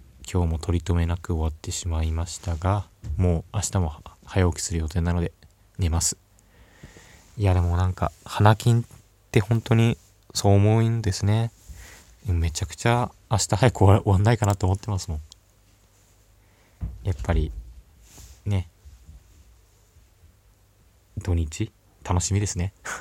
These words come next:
<laughs> まあでも、いずれは仕事をしてる時もめちゃくちゃ楽しいと言えるように、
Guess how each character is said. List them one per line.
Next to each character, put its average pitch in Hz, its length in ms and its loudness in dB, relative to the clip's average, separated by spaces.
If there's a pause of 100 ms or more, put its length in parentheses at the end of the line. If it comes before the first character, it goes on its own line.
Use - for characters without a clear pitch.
(460)
<laughs> - 840 -20
ま 123 80 4
あ - 20 6
で 123 60 2
も、 85 180 -2 (640)
い 95 80 0
ず 92 100 0
れ 98 80 4
は 92 80 4
仕 98 140 0
事 90 240 2
を 87 200 -2
し - 80 -6
て 107 80 4
る 101 60 4
時 - 140 -8
も 92 60 2
め 80 100 0
ち - 60 -4
ゃ 85 60 0
く - 40 -4
ち 92 140 -4
ゃ 92 60 2
楽 90 120 2
し 135 100 0
い 120 40 -4
と - 60 -10
言 87 140 2
え 85 40 0
る 85 60 2
よ 92 120 2
う - 40 0
に、 101 160 -2